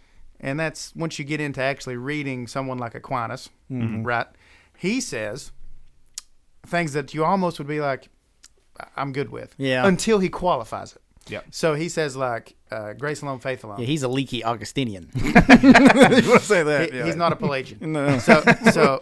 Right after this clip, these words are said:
Speaker 1: so he says things that you're like, "Hmm, I completely agree with that." Until three or four pages later, when he qualifies that grace is mediated in this way
Speaker 2: Mm-hmm.
Speaker 1: and faith is defined this way,
Speaker 2: Yeah.
Speaker 1: right? So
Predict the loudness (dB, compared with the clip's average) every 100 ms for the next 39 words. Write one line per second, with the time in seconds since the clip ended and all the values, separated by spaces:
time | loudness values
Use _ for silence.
0 | -4 -4 -4 -2 -4 -2 -4 -4 -4 -4
1 | -4 -8 -12 -10 -10 -8 -8 -6 -6 -6
2 | -12 -14 -14 -14 _ _ _ _ _ _
3 | _ _ _ _ -8 -8 -8 -6 -4 -4
4 | -6 -6 -6 -10 -18 -18 -18 -18 -20 _
5 | -6 -6 0 0 0 0 -2 -2 -4 -2
6 | -6 -6 -2 -2 -2 -8 -12 -18 -8 -6
7 | -4 -4 0 0 0 -2 -2 -4 -6 -6
8 | -4 -4 -4 -8 -4 -4 -2 -2 -4 -6
9 | -8 -8 -8 -10 -14 -16 -18 -16 -10 -8
10 | -8 -10 -10 -12 -6 -4 -4 -6 -12 -14
11 | -16 -18 -14 -8 -4 -4 -4 -6 -6 -8
12 | -18 -20 -18 -10 -8 -4 -6 -6 -16 -20
13 | _ -4 -2 -2